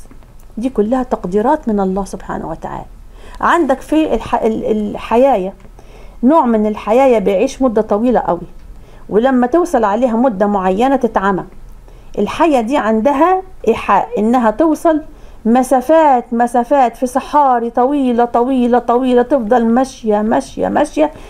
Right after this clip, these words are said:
لما توصل لسج-، شجرة، أظن اسمها السنديانة، بتوصل للشجرة دي، بتحك عينيها فيها، بترجع مفتحة تاني. مين اللي قال لها تروح تعمل كده؟ قدر فهدى.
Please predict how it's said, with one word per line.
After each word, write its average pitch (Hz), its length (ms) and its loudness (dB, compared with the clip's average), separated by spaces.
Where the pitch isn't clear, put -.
لما 247 320 2
توصل 247 360 0
لسج-، 196 580 -2
شجرة، 277 500 2
أظن 339 320 2
اسمها 247 340 0
السنديانة، 233 760 0
بتوصل 311 420 0
للشجرة 226 480 0
دي، 277 140 0
بتحك - 440 -6
عينيها 254 340 2
فيها، 320 380 2
بترجع 190 400 -2
مفتحة 180 520 -4
تاني. 160 260 -12
مين 311 180 2
اللي 202 180 -2
قال 190 140 -4
لها 180 120 -4
تروح 190 200 -12
تعمل 180 360 -8
كده؟ - 260 -18
قدر 254 500 -2
فهدى. 170 380 -8